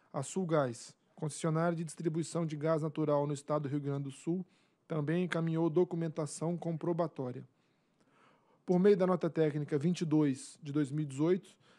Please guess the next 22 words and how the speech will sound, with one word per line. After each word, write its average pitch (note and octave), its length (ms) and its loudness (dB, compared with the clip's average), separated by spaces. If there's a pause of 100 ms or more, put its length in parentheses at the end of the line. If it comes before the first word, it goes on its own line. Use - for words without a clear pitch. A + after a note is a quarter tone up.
(280)
da, D3 220 -8
é, C3 340 -2
da C3+ 180 -2
S C#3+ 220 -2
R C#3 140 -2
G, D#3 400 2
complementada D#3+ 680 0
pela E3+ 220 0
nota D#3+ 240 -2
técnica C#3+ 580 -4 (320)
sessenta E3+ 400 -2
e D#3+ 60 0
quatro D3 460 4
da C#3 160 0
S D3+ 180 0
R C#3+ 140 2
G C#3+ 280 -2
e F3 80 -2
da E3+ 120 0
S D3+ 180 -2
F C#3+ 220 -4
F, E3 340 0